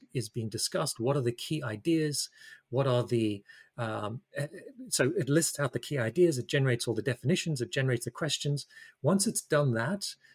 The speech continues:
the educator can review that second step of the process if they want to. They can review all of that, uh, all of the material. That's the, that's a primary mechanism we use to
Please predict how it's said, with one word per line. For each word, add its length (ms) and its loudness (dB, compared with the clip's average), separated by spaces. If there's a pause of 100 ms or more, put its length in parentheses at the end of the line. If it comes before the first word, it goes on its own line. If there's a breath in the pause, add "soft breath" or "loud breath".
(140 soft breath)
the 220 -2
educator 540 0
can 240 -2
review 460 2
that 220 -2
second 300 -4
step 340 -4
of 60 -10
the 80 -10
process 560 -6
if 160 -6
they 120 2
want 280 -2
to. 160 -6 (400 soft breath)
They 100 0
can 200 0
review 580 2
all 220 4
of 40 0
that, 280 -2 (200)
uh, 80 -4
all 240 2
of 60 2
the 60 2
material. 580 -2
That's 220 -2
the, 280 2
that's 200 -4
a 40 -6
primary 400 2
mechanism 520 0
we 100 0
use 460 2
to 400 0